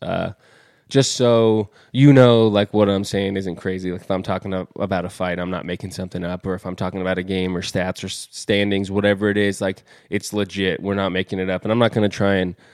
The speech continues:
um, ever feed you something that, like, I don't think is true. Like, if I say something, it's because I believe it. Like, am I, I most of the time think it's gonna be right, but, like, I could be wrong on some things, and, and if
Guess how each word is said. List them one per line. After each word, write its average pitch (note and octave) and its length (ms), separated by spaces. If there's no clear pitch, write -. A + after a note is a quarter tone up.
um, D#2 460
ever A2 220
feed G#2+ 320
you G2+ 80
something F#2 440
that, F2 260
like, - 120
I F#2+ 120
don't F2 200
think F#2 180
is F2 120
true. F2 320
Like, G2 160
if G#2 100
I G2+ 100
say G2+ 200
something, F#2 360
it's F2 120
because F#2+ 220
I E2+ 100
believe E2 300
it. - 200
Like, F#2+ 220
am G2 120
I, F2 100
I - 180
most G#2 260
of F#2+ 100
the - 40
time F2+ 160
think F2+ 160
it's F2 120
gonna E2+ 180
be F2 140
right, E2 260
but, E2 80
like, F#2 160
I G2 60
could A2 200
be F#2+ 120
wrong F#2 300
on F2+ 120
some F#2 180
things, F#2 300
and, D#2+ 200
and F#2+ 220
if - 160